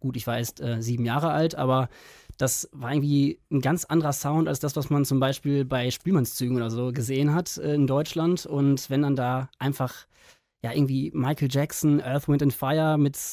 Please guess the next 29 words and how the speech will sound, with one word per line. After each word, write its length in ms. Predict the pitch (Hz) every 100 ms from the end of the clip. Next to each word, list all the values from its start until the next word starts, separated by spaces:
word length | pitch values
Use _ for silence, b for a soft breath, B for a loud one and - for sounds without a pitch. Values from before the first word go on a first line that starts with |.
| 147
einer 460 | 147 143 143 139 135
fetten 400 | - 156 160 147
Besetzung 600 | 131 135 143 - 156 156
und 100 | 139
einer 160 | 139
Drumline 420 | 127 139 160 156
im 60 | 151
Hintergrund, 420 | 147 147 147 143
die 60 | 139
grooved, 400 | 131 143 156 -
irgendwie 240 | 151 143
auf 100 | 139
einem 100 | 131
Footballfeld 480 | - 160 156 139 147
präsentiert 520 | - 135 139 - 147
wird, 220 | 143 143 B B B B B - _
da 180 | - 147
wusste 260 | 170 -
ich, 160 | 156 -
das 200 | 151 143
möchte 200 | 156 156
ich 120 | 151
irgendwie 420 | 180 165 156 139
auch 220 | - 131 147
mal 240 | 139 143
irgendwann 400 | - 165 160 135
machen. 300 | 127 107 104 107 _ _
Aber 380 | 123 120 123 127
ja, 180 | - 104